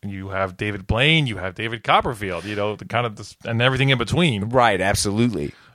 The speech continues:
Speaker 1: Um, but also that thing of, like, uh, I gotta do a gig 'cause I gotta pay my bills. Like,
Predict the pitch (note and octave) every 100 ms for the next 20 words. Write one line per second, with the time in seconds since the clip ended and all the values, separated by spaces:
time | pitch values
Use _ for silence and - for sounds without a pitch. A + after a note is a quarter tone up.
0 | _ A2+ G#2+ G#2 G2 F#2+ F#2+ - _ _
1 | _ _ - D3 F#3 A3+ D#3+ C3 B2 D3
2 | C3+ A#2+ A2+ A2 G#2+ - - - G2 C#3
3 | C3+ C3 B2+ B2 A#2+ - - _ _ _
4 | _ A#2 F3 D#3+ C#3+ C#3 B2+ B2+ F3 D3+
5 | A#2+ - - - C3+ E3+ D#3 C#3 A2+ F3
6 | F3 G#2+ G2 G#2+ G#2+